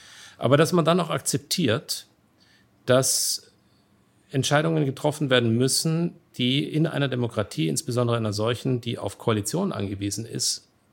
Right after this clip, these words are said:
zwingend eines Konsenses bedürfen. Und ich komme zurück zu dem, was wir ganz zu Beginn diskutiert haben. Konsens ist nichts zunächst einmal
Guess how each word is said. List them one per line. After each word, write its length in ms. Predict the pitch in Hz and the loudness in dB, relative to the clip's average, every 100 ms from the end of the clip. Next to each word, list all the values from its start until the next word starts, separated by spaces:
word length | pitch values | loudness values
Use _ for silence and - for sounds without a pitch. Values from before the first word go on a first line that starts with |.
| - | -12
zwingend 380 | - 143 151 - | -2 0 0 -2
eines 240 | 131 - | -6 -6
Konsenses 540 | - 117 131 160 101 | -4 -2 0 0 -4
bedürfen. 480 | - 107 156 170 - _ _ _ _ _ _ _ _ _ _ - | -6 -6 -6 -8 -12 _ _ _ _ _ _ _ _ _ _ 0
Und 600 | 135 135 131 135 - - _ _ _ _ _ _ _ _ _ | 4 4 4 -2 -8 -8 _ _ _ _ _ _ _ _ _
ich 120 | - | -12
komme 200 | - 135 | -2 0
zurück 320 | 135 117 135 - - | 0 -2 -2 -6 -12
zu 160 | - | -6
dem, 540 | 117 113 123 139 - - _ _ _ - | 0 2 2 0 -4 -12 _ _ _ -10
was 180 | 113 | -4
wir 60 | 127 | -2
ganz 200 | 131 - | -2 -2
zu 100 | 139 | -4
Beginn 300 | 135 160 247 | -4 -2 -2
diskutiert 600 | - - 101 - 90 - | 0 -4 -6 -6 -8 -6
haben. 320 | 85 82 85 - _ _ _ _ _ _ _ _ _ _ _ _ - | -8 -8 -12 -18 _ _ _ _ _ _ _ _ _ _ _ _ -8
Konsens 600 | - 139 120 131 190 - | 2 2 4 2 2 -2
ist 280 | 156 - - | -2 -2 0
nichts 600 | 147 175 - - - - _ _ _ _ - | -2 -4 -4 -6 -6 -10 _ _ _ _ -10
zunächst 440 | - 131 139 - | -2 0 0 -2
einmal 580 | 135 135 127 131 135 - | -2 0 2 2 0 -4